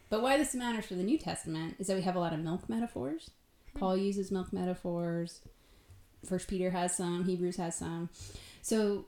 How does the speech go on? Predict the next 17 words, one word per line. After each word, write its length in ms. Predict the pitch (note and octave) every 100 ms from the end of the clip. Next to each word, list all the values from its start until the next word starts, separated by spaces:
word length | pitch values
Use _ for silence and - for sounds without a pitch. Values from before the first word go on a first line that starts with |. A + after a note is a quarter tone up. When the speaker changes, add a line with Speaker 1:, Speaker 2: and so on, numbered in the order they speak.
| - F#3
Speaker 1:
these 420 | F3 G#3 G3 G3
milk 300 | G#3+ F#4 B3
metaphors 540 | F3+ F#3 F#3 F3 F3
where 80 | F3+
Paul's 340 | - F3 F3+
like, 220 | F3 D#3+ - - -
"Remember 400 | G#3 G#3+ A3+ B3
your, 200 | B3+ B3 A#3 -
you 180 | G#3+ G#3
know, 120 | G3
the 100 | F#3+
milk 300 | G3 G#3 A3+
that 140 | - G#3+
I 80 | G#3
fed 260 | A3+ A3
you 120 | F#3
with." 340 | D3+ D#3 -